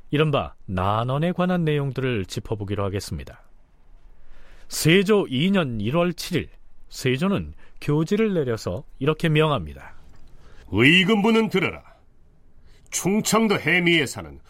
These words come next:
Speaker 2: 우음금이라는 산호가 난언을 하였다 하래. 그 자를 당장 잡아다 추국하고 그 결과를 아뢰도록 하라.
Speaker 1: 그런데 의군부에서 조사를 한 결과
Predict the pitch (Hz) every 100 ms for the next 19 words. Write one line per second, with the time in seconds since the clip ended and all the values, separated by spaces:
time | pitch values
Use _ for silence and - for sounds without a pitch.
0 | - 101 107 156 185 196 196 196 190 139
1 | - - 143 101 80 113 170 214 226 156
2 | 214 - 214 170 - - _ _ _ -
3 | _ _ _ - - 151 262 233 - -
4 | 180 247 277 226 208 226 156 - - 104
5 | 104 - - 87 - - - - - 131
6 | 180 202 202 202 202 202 214 - - 208
7 | - - - - - - - - - 208
8 | 160 156 98 113 165 196 208 208 196 208
9 | 208 202 - 170 185 196 190 185 170 185
10 | 123 - 180 185 160 76